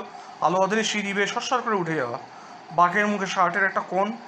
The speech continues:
শাড়ির একটুখানি আঁচল দেখা যাবে মাত্র, বাকি সবটাই মিশে থাকবে বাতাসে। এই টেকনিকের নাম হলো আছে কিন্তু নেই টেকনিক।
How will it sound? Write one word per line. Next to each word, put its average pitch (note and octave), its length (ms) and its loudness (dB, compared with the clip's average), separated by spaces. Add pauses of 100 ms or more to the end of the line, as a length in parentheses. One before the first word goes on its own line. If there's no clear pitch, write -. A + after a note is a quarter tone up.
(280)
শাড়ির F#3 320 2
একটুখানি G#3+ 380 0
আঁচল F#3+ 440 2
দেখা F3 180 0
যাবে E3+ 220 2
মাত্র, C3+ 320 -6 (420)
বাকি F#3 200 2
সবটাই F#3 340 0
মিশে F#3 220 -2
থাকবে F#3 220 0
বাতাসে। D3 440 0 (400)
এই F3 140 0
টেকনিকের G3+ 440 -2
নাম F#3+ 240 4
হলো E3+ 280 0 (320)
আছে B3 480 -2 (180)
কিন্তু G3 220 -4
নেই F#3 220 0
টেকনিক। C#3+ 360 -6